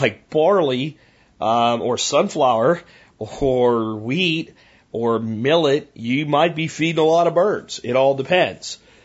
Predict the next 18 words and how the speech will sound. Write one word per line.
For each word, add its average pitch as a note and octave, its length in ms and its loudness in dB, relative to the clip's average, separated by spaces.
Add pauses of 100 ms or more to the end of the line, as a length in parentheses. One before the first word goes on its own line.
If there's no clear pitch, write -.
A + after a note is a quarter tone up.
(300)
Um, D3 340 2
but D#3 120 0
the D3+ 60 0
bigger A3+ 300 0
question E3 720 0
really D3+ 400 2
is, B2+ 200 0
well, C#3 280 2
will D3+ 220 4
it G2+ 60 -2
work? B2 420 -2 (920)
You A2 140 -4
know, A#2 260 2
and B2+ 440 0 (300)
what E3 200 0
you F#3 120 -2
don't F#3 340 2
have C#3+ 680 0